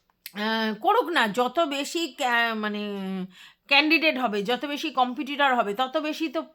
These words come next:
আরও বেশি বিজনেস ভালো চলবে। আর, আহ, ম্যান্ডু তো নিশ্চয়ই নিজের প্রতি কনফিডেন্ট ছিল যে সে কী রকম ধরনের জিনিস চয়েস করে, কত দাম নেয় বা কিছু। তাহলে সেক্ষেত্রে মারু করলো কি করলো না, সত্যিই তো ওর বয়ে গেছে।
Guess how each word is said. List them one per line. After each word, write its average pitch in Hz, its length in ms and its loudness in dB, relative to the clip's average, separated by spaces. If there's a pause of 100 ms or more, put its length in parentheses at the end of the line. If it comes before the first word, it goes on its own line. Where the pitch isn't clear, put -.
(160)
আরও 254 340 6
বেশি 277 540 -4
বিজনেস 233 540 -6
ভালো 233 280 2
চলবে। 180 360 -6 (340)
আর, 226 140 2
আহ, 226 500 -2
ম্যান্ডু 285 400 2
তো 381 100 -8
নিশ্চয়ই 349 340 -6
নিজের 311 300 -4
প্রতি 339 240 -6
কনফিডেন্ট 285 600 -4
ছিল 262 260 0
যে 220 180 -4
সে 277 180 -6
কী 254 300 -6
রকম 254 300 -4
ধরনের 254 340 -2
জিনিস 233 300 -8
চয়েস 233 300 0
করে, 233 300 0
কত 214 180 -2
দাম 220 300 0
নেয় 226 180 -2
বা 214 120 0
কিছু। 233 400 -8 (340)
তাহলে 339 180 2
সেক্ষেত্রে 302 440 -4
মারু 262 300 4
করলো 247 400 0
কি 294 160 -2
করলো 269 360 -2
না, 269 120 -4
সত্যিই 277 340 -6
তো 311 140 -2
ওর 311 80 4
বয়ে 240 340 2
গেছে। 185 300 -8